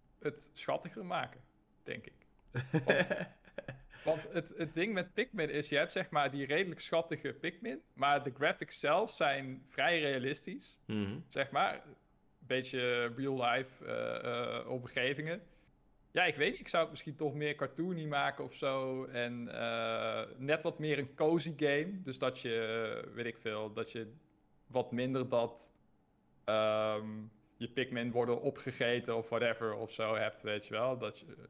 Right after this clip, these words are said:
Speaker 1: ik weet niet precies hoe je dat dan zou, eh, ja, misschien dat je Pikmin bewusteloos worden of zo, à la Pokémon, dat ze gewoon, eh, weggeslagen worden. Ik weet het niet. Maar...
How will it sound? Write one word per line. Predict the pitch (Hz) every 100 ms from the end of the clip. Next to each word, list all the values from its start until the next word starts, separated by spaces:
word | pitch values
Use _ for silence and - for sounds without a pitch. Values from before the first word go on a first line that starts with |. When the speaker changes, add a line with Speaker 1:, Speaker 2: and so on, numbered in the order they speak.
| - _ _ _
Speaker 1:
ik | 123
weet | 123
niet | 127
precies | 127 131
hoe | 127
je | 127
dat | 123
dan | 135 127
zou, | 123 117 120 120 - - _ - - _ _ -
eh, | 117 117 117 117 113 113 113 110 110 - - - _ - - - - _ -
ja, | 113
misschien | 110 131
dat | 120
je | -
Pikmin | - 120 120
bewusteloos | 117 113 127 156 139 143
worden | 147 143
of | 139
zo, | - 143
à | 143
la | 117
Pokémon, | - 131 131 139 131 143
dat | 120
ze | - 117
gewoon, | 110 113 117 117
eh, | 113
weggeslagen | 113 123 - 143 131 123
worden. | 123 123 135 151 - - _ _
Ik | 123
weet | 139 151
het | 151
niet. | 117 - - -
Maar... | 127 139 135